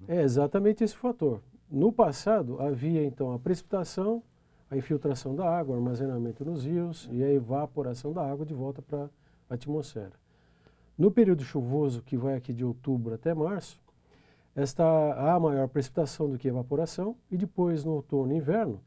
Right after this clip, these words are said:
Speaker 2: essa umidade ela sai daqui e vai pra Antártica, fechando um grande circuito da água. Esse é o ciclo da água, né, que afeta aqui a nossa região. Isso continuou normalmente, só que como não choveu no verão,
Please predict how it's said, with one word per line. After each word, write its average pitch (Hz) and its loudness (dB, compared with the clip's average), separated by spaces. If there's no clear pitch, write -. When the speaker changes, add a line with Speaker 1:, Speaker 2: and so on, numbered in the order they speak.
Speaker 2:
essa - 2
umidade 156 6
ela 151 2
sai 233 2
daqui 190 2
e 233 4
vai 196 -2
pra 233 -2
Antártica, 190 -2
fechando 208 2
um 165 2
grande 233 8
circuito 208 -2
da 208 0
água. 123 -4
Esse 151 -6
é 202 -4
o 180 -4
ciclo 240 -4
da 180 0
água, 110 -4
né, 175 -4
que 156 2
afeta 143 -2
aqui 165 -4
a 156 0
nossa 147 -4
região. 151 -6
Isso 202 2
continuou 143 0
normalmente, 190 4
só 180 -4
que 180 -2
como 247 4
não 175 4
choveu 135 0
no 135 2
verão, 180 0